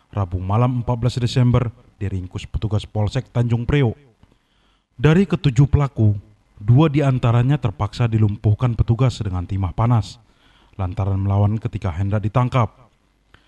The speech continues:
Selain meringkus para pelaku, polisi juga berhasil mengamankan lima unit motor hasil kejahatan. Mereka yang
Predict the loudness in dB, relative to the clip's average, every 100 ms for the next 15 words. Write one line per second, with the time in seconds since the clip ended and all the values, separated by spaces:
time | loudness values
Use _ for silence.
0 | _ -8 0 2 4 4 2 0 -2 0
1 | 0 2 0 0 0 -4 -4 -8 _ _
2 | _ _ 2 2 0 -2 0 2 2 2
3 | 0 0 0 0 0 0 -2 -2 0 0
4 | 0 2 0 0 0 0 0 -2 -6 -8
5 | -10 -4 -2 0 0 -2 -2 -10 _ _
6 | _ _ _ _ _ -2 0 2 2 2